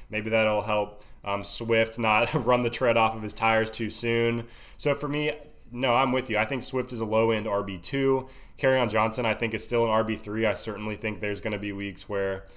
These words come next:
both of these guys are startable. Uh, it might just be a guessing game on picking which one's gonna get the touchdown this week or which one's gonna get five targets this week. And I just don't wanna play that game every single week.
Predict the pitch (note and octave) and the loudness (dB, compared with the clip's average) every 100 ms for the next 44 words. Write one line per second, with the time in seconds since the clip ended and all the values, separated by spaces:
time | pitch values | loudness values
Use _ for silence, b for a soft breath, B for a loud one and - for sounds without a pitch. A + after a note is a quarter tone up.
0 | B G2 A2+ A2 A2+ A2+ G#2+ G#2+ G#2+ - | B 0 0 0 -2 -2 0 2 2 2
1 | G#2 G#2 - - F#2+ G2 A2+ D3+ E3+ E3 | 0 0 0 0 2 2 2 0 -2 -4
2 | A2 A2 A2+ A2+ A#2 A#2 A#2 A#2+ - B2+ | 0 2 2 0 0 2 0 -4 -4 -4
3 | G#2+ A2 - A2+ G#2 G#2 G#2 G2+ A2+ - | 0 -2 0 -2 -2 -2 -2 -2 -6 -4
4 | G#2 G2+ - b b b A#2+ A#2+ B2 A#2 | -8 -8 -14 b b b -4 0 0 2
5 | A#2+ A2+ A2+ A2+ B2 A#2+ A#2+ G#2+ G2+ - | 0 0 -2 -2 -2 0 0 0 -2 -6
6 | G2+ G2+ G#2+ A2+ A#2 A2 A#2 A2 G#2+ G#2+ | -6 -2 -2 -2 -2 -2 -2 -2 0 -2
7 | G#2 - A2+ A2 A2+ A2 G#2 - G#2 G#2+ | -2 0 2 2 0 0 -2 -6 -8 -6
8 | G2+ A2 G#2+ G2+ - A2+ A#2 - A2 G#2 | -6 -4 -6 -8 -6 -4 -2 -2 -2 -2
9 | F#2+ A2 G#2 G2+ F#2+ G2+ F#2+ G2 F#2+ F#2 | -4 -4 -2 -2 -2 -4 -6 -6 -6 -8
10 | F#2+ F2+ F2+ F#2 F2 | -8 -8 -6 -8 -10